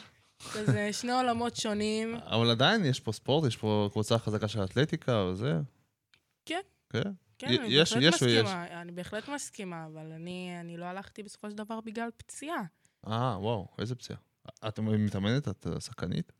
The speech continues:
Speaker 1: כן, הייתי שחקנית כדורסל.
Speaker 2: כדורסל.
Speaker 1: הייתי אמורה להיות בנבחרת ישראל.
Speaker 2: יש לך לוק, יש לך לוק.
Speaker 1: בגלל הגובה, אתה אומר, אה?
Speaker 2: אה, לא, לא, בגלל, יש לך לוק, יש לך לוק של, אה, שחקנית. אוקיי,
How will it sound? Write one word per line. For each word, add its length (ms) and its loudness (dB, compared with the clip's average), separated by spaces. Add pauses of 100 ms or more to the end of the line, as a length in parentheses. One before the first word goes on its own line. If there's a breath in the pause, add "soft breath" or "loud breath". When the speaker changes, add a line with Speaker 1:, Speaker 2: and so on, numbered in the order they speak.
(140)
Speaker 1:
כן, 100 -8
הייתי 220 -14
שחקנית 380 -10
כדורסל. 580 -4 (120)
Speaker 2:
כדורסל. 580 0
Speaker 1:
הייתי 220 -8
אמורה 200 -2
להיות 260 -4
בנבחרת 440 -6
ישראל. 260 -4
Speaker 2:
יש 140 0
לך 140 -2
לוק, 240 -8 (200)
יש 120 -10
לך 140 -12
לוק. 220 -18 (420)
Speaker 1:
בגלל 360 -2
הגובה, 340 2
אתה 140 -4
אומר, 380 -8
אה? 160 -2
Speaker 2:
אה, 140 8
לא, 280 10
לא, 200 10
בגלל, 220 8
יש 140 4
לך 100 4
לוק, 300 8
יש 180 4
לך 100 2
לוק 120 6
של, 240 4
אה, 400 6
שחקנית. 540 2 (880 soft breath)
אוקיי, 440 6